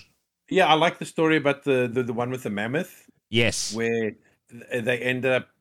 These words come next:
Speaker 1: they end up being saved by its carcass.
Speaker 2: Yeah, exactly. It doesn't
Speaker 1: Even
Speaker 2: flood.
Speaker 1: though it was, even though, like, they were trying to trap it, and then it was chasing them to kill them, and then, uh, it was,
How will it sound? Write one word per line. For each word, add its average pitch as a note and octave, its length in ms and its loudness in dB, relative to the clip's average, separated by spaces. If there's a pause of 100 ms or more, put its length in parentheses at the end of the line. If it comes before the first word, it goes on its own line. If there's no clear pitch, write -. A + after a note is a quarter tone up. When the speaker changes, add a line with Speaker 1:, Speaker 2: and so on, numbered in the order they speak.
Speaker 1:
they A#2+ 220 -2
end C#3 100 0
up D3 100 2
being C3 200 -2
saved B2 420 -4
by A#2 140 2
its G#2 120 -4
carcass. - 880 -4
Speaker 2:
Yeah, G2+ 140 4
exactly. E2+ 480 -2
It D2 60 -6
doesn't F#2+ 280 2
Speaker 1:
Even C3+ 140 6
Speaker 2:
flood. F#2 180 6
Speaker 1:
though C3 120 2 (100)
it B2+ 140 -4
was, B2 320 -4 (320)
even B2+ 280 -2
though, B2+ 180 2
like, A2+ 200 -2
they A#2 80 -6
were A2 120 -4
trying A#2+ 200 -4
to G#2+ 100 -8
trap C3 260 0
it, A2 100 -2
and A2 120 -4
then A2 60 -6
it A2 60 -6
was G#2+ 100 -6
chasing A#2 480 -8
them G#2+ 240 -6
to G2+ 140 -14
kill A#2 260 -6
them, A2 240 -4
and G#2 100 -6
then, G2+ 240 -6
uh, G#2+ 180 -2
it G#2+ 60 -4
was, A2 160 -8